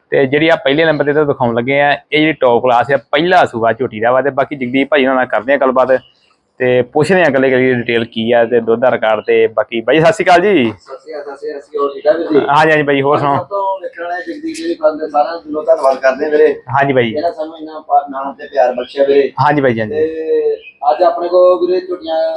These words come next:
Speaker 2: ਗੁਰੂ ਰਾਮਦਾਸ ਦੀ ਮਿਹਰ ਨਾਲ ਝੋਟੀਆਂ ਲਈ ਦਸ ਅੰਦਰ ਹੋਰ ਖੜੀਆਂ।
Speaker 1: ਹਾਂਜੀ ਬਾਈ ਜੀ।
Speaker 2: ਤੇ ਆਪਾਂ ਜਿਹੜੀਆਂ ਤਿਆਰ ਝੋਟੀਆਂ ਨਾ ਵੀਰੇ,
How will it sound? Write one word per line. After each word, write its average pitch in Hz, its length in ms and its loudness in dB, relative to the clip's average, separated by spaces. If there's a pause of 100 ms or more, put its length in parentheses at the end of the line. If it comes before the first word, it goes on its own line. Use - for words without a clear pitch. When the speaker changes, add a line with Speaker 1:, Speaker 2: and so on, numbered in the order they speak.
(220)
Speaker 2:
ਗੁਰੂ 160 160 -6
ਰਾਮਦਾਸ 156 360 2
ਦੀ 156 80 -4
ਮਿਹਰ 156 180 -2
ਨਾਲ 170 140 2
ਝੋਟੀਆਂ 170 260 0
ਲਈ 170 80 2
ਦਸ 151 300 2
ਅੰਦਰ 165 200 0
ਹੋਰ 160 180 0
ਖੜੀਆਂ। 151 320 -2 (200)
Speaker 1:
ਹਾਂਜੀ 180 220 4
ਬਾਈ 156 140 2
ਜੀ। 117 180 -2
Speaker 2:
ਤੇ 165 80 -4
ਆਪਾਂ 175 280 -4
ਜਿਹੜੀਆਂ 185 220 -8
ਤਿਆਰ 165 340 -4
ਝੋਟੀਆਂ 170 220 -12
ਨਾ 180 100 -6
ਵੀਰੇ, 170 220 0